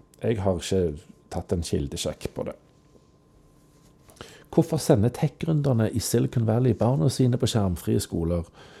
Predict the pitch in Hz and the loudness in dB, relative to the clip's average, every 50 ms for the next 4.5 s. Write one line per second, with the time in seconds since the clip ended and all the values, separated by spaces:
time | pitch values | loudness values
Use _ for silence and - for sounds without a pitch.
0 | - - _ _ _ _ _ _ _ _ _ - - 127 165 - 294 233 - _ | -20 -20 _ _ _ _ _ _ _ _ _ 0 2 4 4 4 0 -6 -14 _
1 | _ _ - - 139 151 135 123 - - 151 139 135 123 - - - 135 117 104 | _ _ 2 6 6 8 8 6 6 8 8 8 8 6 4 0 2 2 4 4
2 | - - 95 82 78 90 113 135 135 135 127 110 - - 107 98 - - - 101 | 2 2 0 0 0 4 6 6 8 8 6 4 4 0 -2 -2 -2 -2 -2 -2
3 | 95 98 92 - 98 92 95 90 - - 95 95 98 92 - 143 151 135 - - | 0 0 0 -2 -2 -2 -2 -6 -2 0 2 2 2 2 4 4 2 2 2 -2
4 | 113 110 110 107 107 107 95 101 98 87 | 2 2 4 4 4 2 2 2 0 -2